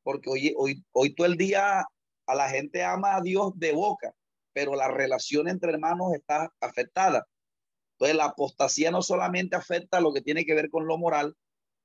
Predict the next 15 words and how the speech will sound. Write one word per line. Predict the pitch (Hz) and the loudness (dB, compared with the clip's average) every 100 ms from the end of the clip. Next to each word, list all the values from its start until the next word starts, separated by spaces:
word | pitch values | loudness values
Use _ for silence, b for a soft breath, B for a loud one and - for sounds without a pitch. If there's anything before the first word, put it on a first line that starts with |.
| _ _ _ _ _ _ _ _ - | _ _ _ _ _ _ _ _ -4
la | 147 143 | -2 -2
conducta, | 131 131 139 226 180 - 147 | -4 -6 2 2 2 0 0
sino | 139 135 | 0 0
que | 156 | 0
tiene | 151 160 160 | 2 2 2
que | 139 | 2
ver | 143 147 | 2 2
con | 165 170 | 2 2
las | 156 | 2
relaciones | 143 131 117 160 185 165 147 | 0 0 -2 0 0 0 -4
también. | 117 123 143 107 _ _ _ _ _ _ _ _ _ _ | -10 -4 -6 -6 _ _ _ _ _ _ _ _ _ _
Las | 131 143 | -4 -2
relaciones | 143 139 127 - 175 185 185 | 0 0 -2 0 0 2 0
aún | 147 156 190 | 2 2 2
entre | 190 165 143 | -2 -4 -6